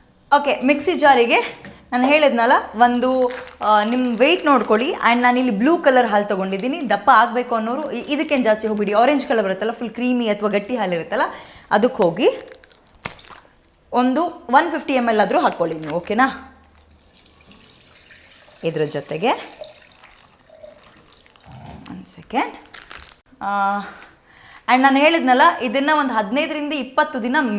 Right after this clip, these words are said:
without miss ಕುಡೀರಿ. Definitely ಹಂಡ್ರೆಡ್ ಪರ್ಸೆಂಟ್ and ಟೂ ಹಂಡ್ರೆಡ್ ಪರ್ಸೆಂಟ್ ನಿಮಗೆ ರಿಸಲ್ಟ್ ಗೊತ್ತಾಗೇ ಗೊತ್ತಾಗತ್ತೆ. ಇದಕ್ಕೆ ಬಾಳೆಹಣ್ಣು, ಪಚ್ಚ ಬಾಳೆನೇ ತಗೊಳ್ಳಿ, ಆ, ಚಿಕ್ಕ ಬಾಳೆಹಣ್ಣಿಂದು ಬೇಡ, ಅಂದ್ರೆ ಏಲಕ್ಕಿ ಬಾಳೆ ಬೇಡ.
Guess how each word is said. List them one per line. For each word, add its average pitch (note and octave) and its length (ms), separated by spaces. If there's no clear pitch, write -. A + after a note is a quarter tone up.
without F4 480
miss C4+ 160
ಕುಡೀರಿ. A#3 360
Definitely C#4+ 680
ಹಂಡ್ರೆಡ್ C4 420
ಪರ್ಸೆಂಟ್ C#4+ 340
and A#3 220
ಟೂ C#4+ 140
ಹಂಡ್ರೆಡ್ A#3+ 340
ಪರ್ಸೆಂಟ್ G#3+ 260
ನಿಮಗೆ G3+ 240
ರಿಸಲ್ಟ್ A3 340
ಗೊತ್ತಾಗೇ F#3 380
ಗೊತ್ತಾಗತ್ತೆ. - 840
ಇದಕ್ಕೆ F3+ 680
ಬಾಳೆಹಣ್ಣು, D#3+ 560
ಪಚ್ಚ C4 200
ಬಾಳೆನೇ B3+ 340
ತಗೊಳ್ಳಿ, G3 360
ಆ, G3 140
ಚಿಕ್ಕ A#3 280
ಬಾಳೆಹಣ್ಣಿಂದು G#3 600
ಬೇಡ, G#3+ 220
ಅಂದ್ರೆ F#3 260
ಏಲಕ್ಕಿ A3+ 500
ಬಾಳೆ G3 240
ಬೇಡ. G3 200